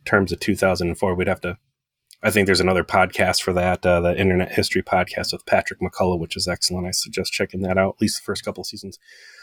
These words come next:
So these guys are standing around. They're saying, "Listen, <sighs> you know, we're do or die right now.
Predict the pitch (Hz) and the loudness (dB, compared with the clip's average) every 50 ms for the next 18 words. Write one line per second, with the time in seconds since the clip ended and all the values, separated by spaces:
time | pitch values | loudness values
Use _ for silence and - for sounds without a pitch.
0 | - - - - - 254 226 247 226 - 262 240 - - - - 196 151 135 120 | -20 -20 -10 -4 -2 0 0 0 2 4 4 2 4 0 0 2 2 2 2 0
1 | 107 87 85 95 117 117 - 135 113 110 110 - - 104 - - - 87 - - | 0 -2 -2 -4 -6 -4 -2 -2 -2 -2 -4 -6 -8 -10 -8 -8 -12 -14 -16 -18
2 | _ _ _ _ _ _ _ _ _ _ _ - _ _ - - - - - - | _ _ _ _ _ _ _ _ _ _ _ -20 _ _ -20 -10 -8 -6 -6 -6
3 | - - - - 110 107 101 92 92 87 - - - _ _ _ _ _ _ _ | -6 -8 -8 -4 -4 -4 -4 -4 -6 -8 -10 -14 -16 _ _ _ _ _ _ _
4 | _ _ 135 123 - _ - 107 113 123 123 110 90 110 139 147 139 127 101 104 | _ _ -20 -20 -14 _ -10 0 4 6 6 6 4 2 4 6 6 6 6 6
5 | 98 95 98 98 98 98 95 95 92 95 92 92 92 92 92 | 4 4 4 4 2 0 -2 -2 -4 -6 -6 -4 -4 -6 -6